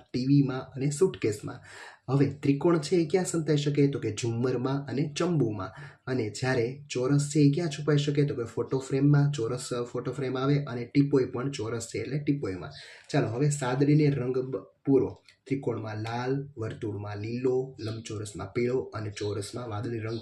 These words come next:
પૂરવાનો છે. ત્યારબાદ તમારે તમારી જાતે એક સરસ મજાની ડિઝાઇન બનીને એમાં રંગ પૂરવાનો રહેશે.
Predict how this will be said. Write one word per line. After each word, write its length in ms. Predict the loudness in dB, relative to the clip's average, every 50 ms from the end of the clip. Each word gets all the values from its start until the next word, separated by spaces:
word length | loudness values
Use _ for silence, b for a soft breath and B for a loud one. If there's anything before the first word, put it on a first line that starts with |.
| -8
પૂરવાનો 440 | -10 -8 -8 -6 -6 -4 -2 -2 -2
છે. 340 | 2 4 4 4 4 B B B B B B _
ત્યારબાદ 440 | 0 0 0 -2 -2 -4 -4 -4 -6 -8
તમારે 340 | -6 -6 -4 -4 -4 -6 -8
તમારી 340 | -8 -8 -8 -6 -6 -6 -6
જાતે 340 | -6 -6 -8 -8 -6 -6 -4
એક 180 | -4 -4 -6
સરસ 280 | -8 -6 -6 -6 -6 -6
મજાની 360 | -8 -8 -6 -6 -6 -6 -6 -6
ડિઝાઇન 400 | -4 -4 -4 -4 -4 -6 -6 -4
બનીને 240 | -2 -2 0 -2
એમાં 280 | -2 -4 -6 -8 -8 -8
રંગ 320 | -6 -6 -6 -6 -6 -8 -4
પૂરવાનો 400 | -2 -2 -2 -2 -4 -4 -2 0
રહેશે. 640 | 0 0 0 0 -2 -4 -6 -6 -8 -8 -10 -14